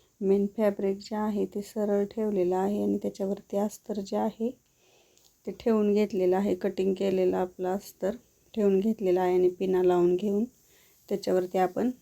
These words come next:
शिलाई देतोय. बघा, अगोदर खालच्या बाजूला शिलाई दिलेली आहे पाव इंचाची आणि त्याच्यानंतर आपण गळ्याचा आकार जो आहे, त्या आकारामध्ये आपण अस्तरवरून शिलाई मारत आहे.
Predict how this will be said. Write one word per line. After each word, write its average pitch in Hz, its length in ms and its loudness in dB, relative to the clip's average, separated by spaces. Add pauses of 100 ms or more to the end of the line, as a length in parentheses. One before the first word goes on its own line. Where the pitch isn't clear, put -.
शिलाई 190 420 4
देतोय. 185 320 2
बघा, 208 260 2
अगोदर 214 340 -2
खालच्या 220 340 -4
बाजूला 196 360 0
शिलाई 202 340 0
दिलेली 196 300 2
आहे 196 160 2
पाव 185 260 0
इंचाची 196 540 0 (480)
आणि 196 120 4
त्याच्यानंतर 196 640 0
आपण 196 320 0
गळ्याचा 196 460 2
आकार 196 340 -2
जो 185 140 -4
आहे, 196 260 0
त्या 196 220 -2
आकारामध्ये 185 580 2
आपण 190 320 0 (920)
अस्तरवरून 190 680 0 (140)
शिलाई 202 420 6
मारत 180 400 4
आहे. 196 160 -4